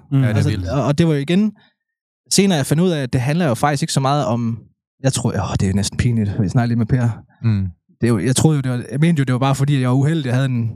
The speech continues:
Speaker 3: kemisk ubalance i hjernen.
Speaker 2: <laughs>
Speaker 3: Og det har jeg jo ikke. Det handler jo
Speaker 2: Ja.
Speaker 3: det, egentlig i bund og grund, da jeg fandt ud af, at det handler rigtig meget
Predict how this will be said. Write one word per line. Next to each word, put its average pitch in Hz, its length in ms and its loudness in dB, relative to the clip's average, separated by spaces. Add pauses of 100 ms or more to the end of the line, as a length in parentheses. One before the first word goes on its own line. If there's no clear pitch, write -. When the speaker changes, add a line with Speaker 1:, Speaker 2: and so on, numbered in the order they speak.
(220)
Speaker 3:
kemisk 135 260 2
ubalance 143 440 4
i 151 40 -2
hjernen. 160 460 2 (540)
Speaker 2:
<laughs> - 540 0
Speaker 3:
Og 160 80 4
det 180 80 6
har 247 160 4
jeg 202 80 4
jo 175 60 4
ikke. 185 260 0
Det 160 100 4
handler 208 200 2
jo 165 60 4
Speaker 2:
Ja. 147 280 -2
Speaker 3:
det, 143 120 0
egentlig 165 400 2
i 143 60 0
bund 165 160 4
og 147 60 -2
grund, 165 160 2
da 139 60 -2
jeg 131 80 -2
fandt 160 160 0
ud 180 60 4
af, 156 40 0
at 131 60 -6
det 131 80 0
handler 147 260 0
rigtig 139 260 2
meget 131 380 0